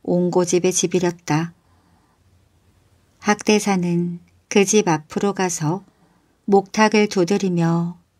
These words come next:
연보를 외웠습니다. "시주만이 하시오면 극락세계 가오리다." 종대문에 기대 서서 이 모양을 보던 한미종이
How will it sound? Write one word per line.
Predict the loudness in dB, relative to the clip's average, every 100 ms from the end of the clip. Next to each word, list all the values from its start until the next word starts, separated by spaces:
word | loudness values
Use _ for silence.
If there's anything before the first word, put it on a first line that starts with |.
| _
연보를 | 0 2 2 0 0
외웠습니다. | 2 2 0 0 -4 -2 -2 -4 -6 -14 _ _ _ _ _ _ _ _ _ _ _ _ _ _ _ _ _ _ _ _ _ -6
"시주만이 | 0 0 2 0 0 0
하시오면 | -2 -2 -2 0 0 0 0 -2 -6 -10
극락세계 | -4 -2 -2 -4 -4 -2 -2
가오리다." | -2 -2 -2 -4 -4 -6 -10 _ _ _ _ _ _ _ _ _ _ _ _ _ _ _ _ _ _ _ _ -6
종대문에 | 0 2 2 2 2 0 -2
기대 | -2 -2 -2
서서 | -2 -4 -2 -2 -2 -4 -8 -16 _ _
이 | 0 2
모양을 | 2 2 2 0 0
보던 | -2 -2 -2 -4 -4 -8 _ _ _
한미종이 | -2 0 2 0 0 0 0 -2